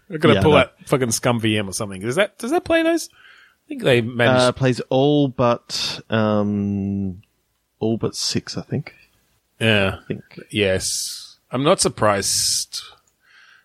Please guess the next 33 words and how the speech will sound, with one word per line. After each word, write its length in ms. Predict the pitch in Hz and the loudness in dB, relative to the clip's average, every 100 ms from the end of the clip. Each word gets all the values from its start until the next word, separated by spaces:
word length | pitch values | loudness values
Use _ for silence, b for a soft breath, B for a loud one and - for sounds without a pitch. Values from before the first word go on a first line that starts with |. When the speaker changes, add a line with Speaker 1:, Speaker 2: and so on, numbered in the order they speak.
| - | -8
Speaker 1:
Six 320 | - 180 - | -2 -2 0
was 140 | 202 160 | -2 0
at 140 | 135 | 0
that 180 | 127 117 | -2 -2
time 280 | - 120 113 | 0 0 0
in 40 | |
Sierra 360 | - 107 101 98 | -4 -4 -2 -2
where 100 | 95 | -4
they 200 | 95 95 | -6 -6
put 320 | 98 - 113 | -10 -4 -2
out 180 | 101 95 | 0 0
really, 320 | 104 104 104 | 0 2 2
like, 380 | 98 87 - - b b b b b b | 0 -4 -8 -16 b b b b b b
flimsy, 540 | - - 117 107 101 | -8 0 2 2 -2
buggy 380 | 90 92 90 85 | -2 -2 -2 -8
games, 400 | 87 85 80 80 | -6 -6 -4 -2
so 260 | - 82 80 - | 0 0 -4 -6
I'm 80 | - | -4
not 100 | 101 | -4
surprised 320 | - - 92 | -2 0 2
they 60 | - | 2
Speaker 2:
Yeah. 60 | |
Speaker 1:
couldn't 160 | 98 101 | 0 0
get 100 | 98 | 2
that 160 | 90 92 | 2 2
working. 420 | 92 - 92 - B B B B B B _ | 0 0 -4 -8 B B B B B B _
I 100 | 95 | -4
remember 280 | 101 104 98 | 0 0 0
that 160 | 95 | -2
game 220 | - 98 101 | -6 -8 -4
being 240 | 101 98 | -2 0
really 180 | 101 95 | -2 -2
buggy. 380 | 95 92 95 | -2 -2 -4